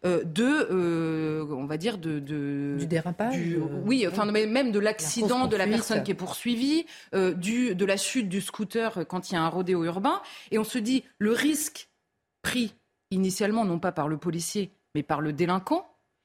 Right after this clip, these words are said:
Speaker 1: est finalement assumé par le policier
Speaker 2: Hmm.
Speaker 1: au détriment du bénéfice qui est la protection de la société.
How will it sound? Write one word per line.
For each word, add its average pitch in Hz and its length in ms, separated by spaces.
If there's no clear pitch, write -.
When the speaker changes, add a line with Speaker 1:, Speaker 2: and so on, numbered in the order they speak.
Speaker 1:
est 208 80
finalement 220 420
assumé 254 560
par 190 180
le 175 320
policier 185 460
Speaker 2:
Hmm. 165 120
Speaker 1:
au 233 100
détriment 196 560
du 170 140
bénéfice 170 480
qui - 100
est 185 60
la 160 80
protection 185 420
de 240 60
la 190 80
société. 190 520